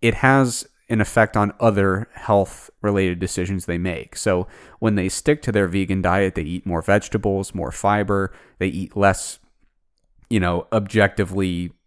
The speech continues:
crappy foods. Uh, you know, they eat less foods that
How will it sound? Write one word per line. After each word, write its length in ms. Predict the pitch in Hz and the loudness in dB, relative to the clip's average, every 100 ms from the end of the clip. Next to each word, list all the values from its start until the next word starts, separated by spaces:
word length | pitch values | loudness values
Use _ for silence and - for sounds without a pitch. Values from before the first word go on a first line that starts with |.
| _ _ _ _ _ _ _ - | _ _ _ _ _ _ _ -16
crappy 440 | - 110 92 95 95 | 0 2 4 2 -2
foods. 600 | - 104 101 113 - - | 0 2 0 -4 -14 -8
Uh, 320 | 90 90 87 | -6 -4 -6
you 120 | 76 107 | -4 -2
know, 160 | 90 | -2
they 340 | 90 - 101 101 | -4 -6 -2 -2
eat 260 | 101 101 | -2 -6
less 260 | 113 95 - | 0 0 -2
foods 380 | - 95 92 - | -4 -4 -4 -2
that 340 | 90 85 | 0 -2